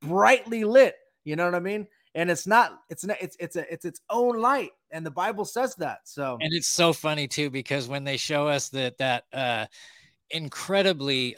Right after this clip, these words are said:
Speaker 2: hilarious film of the so-called moon landing, when they're in that,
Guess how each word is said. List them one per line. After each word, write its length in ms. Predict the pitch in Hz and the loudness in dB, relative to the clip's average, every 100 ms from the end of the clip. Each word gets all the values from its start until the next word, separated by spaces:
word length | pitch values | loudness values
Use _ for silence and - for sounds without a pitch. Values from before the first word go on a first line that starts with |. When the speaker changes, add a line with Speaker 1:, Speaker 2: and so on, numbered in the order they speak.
| - | -6
Speaker 2:
hilarious 760 | 139 131 139 151 151 127 110 | -4 -2 -2 0 -2 -2 -4
film 540 | - 143 139 120 110 110 120 | -6 -4 -4 -4 -6 -6 -2
of 280 | 123 110 | -2 -2
the 220 | 117 120 110 | -4 -4 -2
so-called 600 | - 135 135 143 127 113 | -4 -4 -2 -2 -2 -4
moon 340 | 113 135 139 | -8 -8 -6
landing, 420 | 127 110 107 110 | -4 -6 -6 -8
when 160 | 113 117 | -8 -8
they're 200 | 120 120 | -6 -4
in 140 | 127 | -4
that, 220 | 127 117 | -4 -6